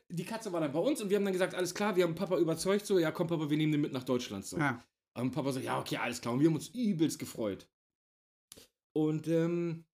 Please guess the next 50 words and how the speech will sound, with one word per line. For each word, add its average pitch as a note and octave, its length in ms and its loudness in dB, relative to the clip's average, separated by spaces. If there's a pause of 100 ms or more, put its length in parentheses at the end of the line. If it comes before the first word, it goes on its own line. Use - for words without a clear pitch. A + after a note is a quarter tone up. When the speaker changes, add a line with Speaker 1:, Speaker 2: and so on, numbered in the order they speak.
(160)
Speaker 1:
dann D3 220 -2
haben G3 120 0
wir F#3 100 0
diese D3+ 200 -4
Katze. A#3+ 600 -4 (680)
Warum E3 200 -6
erzähle - 320 -4
ich F#4+ 80 -4
das - 200 -4
jetzt - 160 -10
eigentlich? G#2+ 600 -8
Speaker 2:
Ja, A#2+ 80 -12
Bruder, E4 280 -8
keine B2+ 240 -6
Ahnung. A3+ 260 -2 (180)
Speaker 1:
Warum E3 140 2
Speaker 2:
Aber F#3+ 100 8
Speaker 1:
hab B3 80 6
ich B3+ 60 10
Speaker 2:
erzähl, D#4+ 140 10
Speaker 1:
das B3+ 100 6
Speaker 2:
erzähl C4 200 6
ruhig, C4 280 0
erzähl G3 200 0
Speaker 1:
Ach G#3 40 6
so, A3 80 10
Speaker 2:
ruhig. D4 100 12
Speaker 1:
ja, B3+ 160 8
wegen, A3+ 280 6
wegen G#3+ 180 6
Erinnerung, F3+ 540 4
wegen E3 200 8
Speaker 2:
Ja, E3 80 2
Speaker 1:
Empathie B3 140 6
Speaker 2:
Erinnerung, G3+ 260 8
Speaker 1:
und D3 100 0
so. - 120 -4
Speaker 2:
Empathie. G3 380 -2 (140)
Speaker 1:
Genau. D3+ 440 2
Und, F3+ 340 4
ähm, E3+ 520 2 (280)
dann D#3 200 -2
haben F#3 100 2
wir F3 80 6
die E3+ 60 4
Katze F#3 240 -2
über D#3 180 2
die C#3 80 2
Grenze G3 300 2
geschmuggelt. C4 640 0